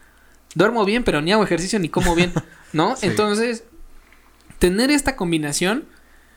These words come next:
Speaker 1: para generar una disciplina es lo más, bueno, creo yo es lo más difícil.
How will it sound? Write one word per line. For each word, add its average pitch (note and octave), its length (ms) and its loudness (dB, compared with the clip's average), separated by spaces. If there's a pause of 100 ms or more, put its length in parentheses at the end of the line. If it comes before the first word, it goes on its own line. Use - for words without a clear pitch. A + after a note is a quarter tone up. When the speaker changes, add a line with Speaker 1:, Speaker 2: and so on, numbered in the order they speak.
(440)
Speaker 1:
para E3 260 2
generar E3+ 440 0
una B3+ 200 0
disciplina F#3 760 -2
es E3 100 -2
lo F3 100 0
más, E3+ 480 -4
bueno, E3+ 400 0 (140)
creo G3 220 4
yo G3 120 4
es G#3 80 2
lo F#3+ 120 2
más E3+ 180 0
difícil. G#3 460 -2